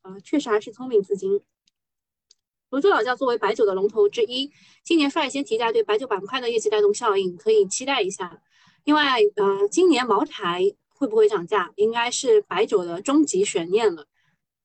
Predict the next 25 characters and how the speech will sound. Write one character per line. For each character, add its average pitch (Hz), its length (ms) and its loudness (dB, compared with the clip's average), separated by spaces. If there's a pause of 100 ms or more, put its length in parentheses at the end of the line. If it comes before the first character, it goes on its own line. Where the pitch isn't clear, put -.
(160)
<clears throat> 226 440 2 (220)
但 285 80 0
我 370 100 2
看 269 300 0 (300)
他 247 100 -4
们 240 100 -8
新 277 160 -4
来 185 140 -2
的 202 80 2
那 214 140 4
个 196 100 -6
老 175 160 -2
总 208 220 -2
啊， 143 180 -10 (540)
嗯， 175 200 -20 (560)
不 208 80 -2
太， 233 220 -2
不 220 80 -4
太 240 160 -2
会 240 160 0
涨 202 180 -6
价。 185 160 -12 (1400)
好， 220 80 0 (1000)
这 247 160 -4
个 190 400 0